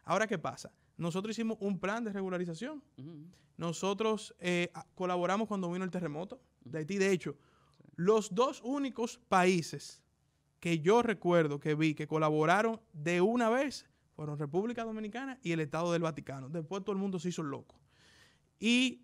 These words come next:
Speaker 1: en gran parte, porque después llegaron, pero no hubo la, la ayuda que se esperaba de países grandes ni nada por el estilo. Entonces, cada vez que hay una crisis con Haití o surge una situación de inestabilidad o hay alguna realidad que impacta el territorio dominicano,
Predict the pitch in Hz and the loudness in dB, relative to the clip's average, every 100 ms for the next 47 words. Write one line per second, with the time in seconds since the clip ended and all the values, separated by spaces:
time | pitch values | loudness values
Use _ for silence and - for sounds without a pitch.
0 | _ - 175 175 190 165 143 - - _ | _ -2 0 2 2 2 -2 -4 -20 _
1 | _ - 147 160 160 147 180 214 180 220 | _ -10 -2 0 0 0 0 0 2 2
2 | 202 180 190 202 262 269 277 269 254 233 | 2 0 -2 0 0 0 -2 -2 -2 -2
3 | 247 269 233 254 226 269 302 180 175 165 | -2 -6 -8 -8 -6 -6 -4 -2 -2 -2
4 | 180 208 214 220 262 208 185 196 247 226 | -2 -4 -4 -4 -4 -4 -4 -6 -6 -6
5 | 226 202 247 208 - _ _ - - _ | -6 -6 -4 -6 -6 _ _ -20 -20 _
6 | 190 233 240 - 269 302 294 - 240 240 | -4 -2 -2 0 0 0 -2 0 0 0
7 | - _ - 196 247 233 196 190 156 151 | -8 _ 0 2 4 2 2 2 2 -2
8 | - 160 160 147 139 135 _ _ - 170 | -2 -2 -2 -6 -10 -14 _ _ -6 0
9 | 165 175 220 226 220 202 185 156 170 160 | 2 2 0 0 -2 -2 -4 -6 -8 -8
10 | 135 147 _ _ _ 156 165 160 156 156 | -10 -14 _ _ _ 0 0 0 0 0
11 | 147 156 170 151 170 175 202 202 208 208 | 2 4 4 4 2 2 4 2 -2 -4
12 | 202 190 190 190 175 - 208 220 208 208 | -2 -2 -2 -2 -2 -2 -4 -4 -4 -2
13 | 175 185 196 190 190 165 131 165 | 0 0 -2 -2 -4 -4 -6 -10